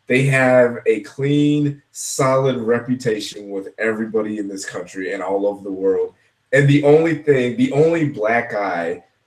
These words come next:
that the N F L has is from the Patriots. It's a trash franchise.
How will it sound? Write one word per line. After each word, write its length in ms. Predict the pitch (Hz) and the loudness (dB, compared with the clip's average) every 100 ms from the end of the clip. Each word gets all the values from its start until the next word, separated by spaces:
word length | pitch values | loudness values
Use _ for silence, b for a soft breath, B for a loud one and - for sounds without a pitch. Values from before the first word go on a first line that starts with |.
| _ _ _ - | _ _ _ -4
that 320 | 120 107 - | -2 -2 -8
the 180 | 110 104 | -8 -2
N 80 | 113 | -2
F 160 | 110 | 0
L 160 | 117 110 | 2 2
has 680 | 104 104 92 85 87 - - _ - | 2 0 0 -2 -4 -10 -18 _ 0
is 160 | 147 143 | 0 2
from 160 | 151 | 0
the 100 | 139 | 0
Patriots. 800 | 123 131 110 85 73 - - - _ - | -2 -4 -4 -8 -14 -14 -16 -20 _ -2
It's 140 | 147 | 0
a 80 | 151 | 0
trash 440 | 147 160 143 139 - | 0 0 0 0 -2
franchise. 720 | 104 87 - 82 76 - | -4 -6 -8 -8 -8 -10